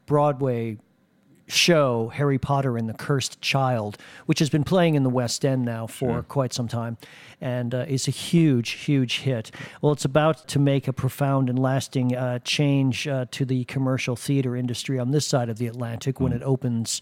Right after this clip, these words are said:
Speaker 1: in early two thousand and eighteen. Well, last week, anyone hoping to purchase a ticket to the J K Rowling extravaganza in New York first had to,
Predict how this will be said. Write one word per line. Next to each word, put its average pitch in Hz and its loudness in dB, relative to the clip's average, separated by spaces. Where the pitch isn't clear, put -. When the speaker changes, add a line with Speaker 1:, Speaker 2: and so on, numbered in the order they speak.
Speaker 1:
in 131 0
early 131 0
two 131 -2
thousand 123 -2
and 117 -6
eighteen. 127 0
Well, 143 4
last 175 2
week, 170 4
anyone 165 6
hoping 151 2
to 135 2
purchase 151 -2
a 127 -4
ticket 170 0
to 151 0
the 131 -2
J 143 0
K 143 0
Rowling 135 2
extravaganza 135 0
in 127 2
New 127 2
York 127 0
first - 0
had 165 4
to, 139 2